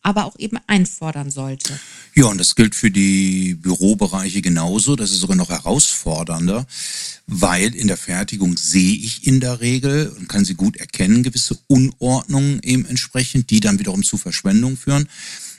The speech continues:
Speaker 2: Aber im Bürobereich gibt es das natürlich auch. A,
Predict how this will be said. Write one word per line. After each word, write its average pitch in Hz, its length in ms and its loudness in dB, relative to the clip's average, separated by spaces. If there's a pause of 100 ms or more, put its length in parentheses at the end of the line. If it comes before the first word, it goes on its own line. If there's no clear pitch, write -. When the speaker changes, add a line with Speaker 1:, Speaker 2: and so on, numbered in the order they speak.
(180)
Speaker 2:
Aber 131 680 -2 (100)
im 113 140 4
Bürobereich 101 680 -2
gibt - 200 -2
es - 120 2
das - 200 0
natürlich 90 520 -2
auch. 101 480 -4 (120)
A, 107 400 -2